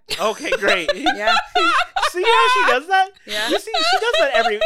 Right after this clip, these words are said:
Speaker 1: she does that even when you're not here. The moment she's done with her story, she's, like, zoned out.
Speaker 2: I'm
Speaker 1: She's
Speaker 2: not zoned out. I was, I'm listening
Speaker 1: Oh.
Speaker 2: to the whole thing.
Speaker 1: She was
Speaker 2: Yeah.
Speaker 1: zoned out, right?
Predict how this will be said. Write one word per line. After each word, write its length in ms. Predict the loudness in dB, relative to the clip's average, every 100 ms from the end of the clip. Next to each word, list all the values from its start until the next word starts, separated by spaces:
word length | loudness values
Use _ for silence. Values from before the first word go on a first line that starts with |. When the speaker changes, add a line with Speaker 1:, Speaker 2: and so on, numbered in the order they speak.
| -2
Speaker 1:
she 140 | -2
does 140 | -2 -2
that 100 | -6
even 180 | -6 -6
when 100 | -6
you're 100 | -4
not 180 | -6
here. 260 | -6 -10 -12 _ _ _ -12 -6
The 120 | -2
moment 340 | -2 -2 -6
she's 220 | -12 -10
done 180 | -6 -6
with 100 | -6
her 120 | -8
story, 400 | -8 -8 -8 -8
she's, 240 | -10 -10 -8
like, 200 | -8 -8 -20
zoned 380 | -14 -6 -6 -4
out. 260 | -4 -4 -10 _ _ _ _
Speaker 2:
I'm 140 | -16 -10
Speaker 1:
She's 120 | -10
Speaker 2:
not 140 | -10 -8
zoned 240 | -8 -6
out. 140 | -8
I 80 | -8
was, 260 | -10 -14 -16 -12
I'm 180 | -12 -12
listening 360 | -18 -10 -4
Speaker 1:
Oh. 60 | -4
Speaker 2:
to 60 |
the 60 | -4
whole 160 | -12 -14
thing. 400 | -12 -12 -14 -20 _ _ _ _ _ _ _ _ _ _ _ _ -16
Speaker 1:
She 160 | -10
was 180 | -8 -4
Speaker 2:
Yeah. 120 | -4
Speaker 1:
zoned 100 | -4
out, 160 | -8 -8
right? 320 | -6 -6 -8